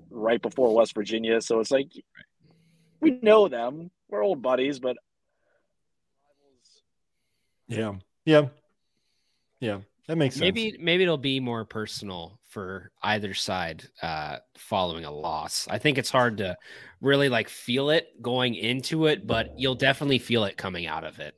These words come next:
Speaker 3: It's kinda like drinking, honestly. It's more like a hangover. You'll feel the hangover from the rivalry, and you'll hate one side, and the other side will be like, "Eh, yeah, I guess it's fine."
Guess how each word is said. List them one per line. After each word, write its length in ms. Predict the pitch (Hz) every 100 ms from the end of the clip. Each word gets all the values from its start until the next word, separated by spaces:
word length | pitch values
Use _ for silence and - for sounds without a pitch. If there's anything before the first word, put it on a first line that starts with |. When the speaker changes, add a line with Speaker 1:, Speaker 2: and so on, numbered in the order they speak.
| _ _ _ _
Speaker 3:
It's 140 | - -
kinda 180 | 302
like 200 | 285 269
drinking, 500 | - 151 147 104 78 -
honestly. 600 | - 110 98 - 90 80 - _ - - - - _ _ _ -
It's 140 | -
more 140 | 196 226
like 140 | 208
a 60 | 151
hangover. 640 | 139 147 127 98 85 82
You'll 140 | 107 147
feel 200 | 208 208
the 80 | 175
hangover 440 | 151 147 123 117
from 120 | 120
the 80 | 110
rivalry, 540 | 101 92 95 92 95
and 80 | 95
you'll 140 | 98 101
hate 240 | 139 123
one 160 | 113 120
side, 240 | 127 120
and 80 | 110
the 60 |
other 120 | 127 131
side 140 | 147
will 80 | 139
be 100 | 156
like, 160 | 190
"Eh, 140 | 277 277 - _
yeah, 160 | 233
I 60 | 185
guess 220 | 147 -
it's 80 | -
fine." 240 | - 117